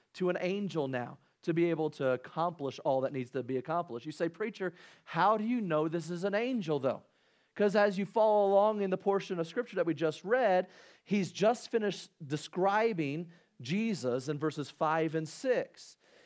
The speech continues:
And then he fell on his face in this coma-like state,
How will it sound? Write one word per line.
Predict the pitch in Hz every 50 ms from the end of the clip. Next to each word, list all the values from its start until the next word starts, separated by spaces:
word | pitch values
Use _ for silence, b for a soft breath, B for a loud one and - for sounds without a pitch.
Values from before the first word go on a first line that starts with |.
| b b -
And | 208 214 208 202 196 190
then | 196 208 208 196
he | 202 208 196
fell | 202 - 220 208 220 247 247
on | 240 226
his | 180 170 160 170 -
face | - 180 165 175 180 - 214
in | 196
this | 175 165 -
coma-like | - - 208 226 240 247 226 190 156 139 143 - -
state, | - - - - 214 220 202 170 170 175 - - -